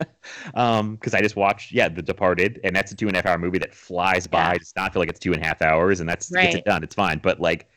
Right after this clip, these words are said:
Speaker 1: some movies, I feel like they're really stretching for <laughs> time. So,
Speaker 2: Yes.
Speaker 1: but, so, yeah, Shiva Baby. That's a really high recommendation for me. Um, the next one is a movie I did not like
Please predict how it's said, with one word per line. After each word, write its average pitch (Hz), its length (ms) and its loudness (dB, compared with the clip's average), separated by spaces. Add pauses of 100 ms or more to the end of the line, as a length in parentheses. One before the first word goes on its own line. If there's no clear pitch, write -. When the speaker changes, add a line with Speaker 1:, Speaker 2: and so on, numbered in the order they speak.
(360)
Speaker 1:
some 95 200 0
movies, 95 360 2
I 80 40 -4
feel 90 100 0
like 80 80 0
they're 80 100 0
really 87 180 2
stretching 98 320 -2
for 107 100 -4
<laughs> - 0 -
time. - 1040 -4
So, 110 340 0
Speaker 2:
Yes. 156 440 -8 (240)
Speaker 1:
but, 107 340 2
so, 120 160 4
yeah, 110 260 2
Shiva 131 300 -2
Baby. 85 400 0
That's 87 180 -8
a 101 60 -4
really 95 480 -2
high 98 140 0
recommendation 90 540 -2
for 90 100 -10
me. 85 260 0
Um, 87 460 4 (500)
the 104 120 0
next 127 360 -2
one 95 440 0 (480)
is 95 120 -4
a 101 40 0
movie 107 160 2
I 104 60 4
did 85 160 -8
not 95 220 0
like 85 240 0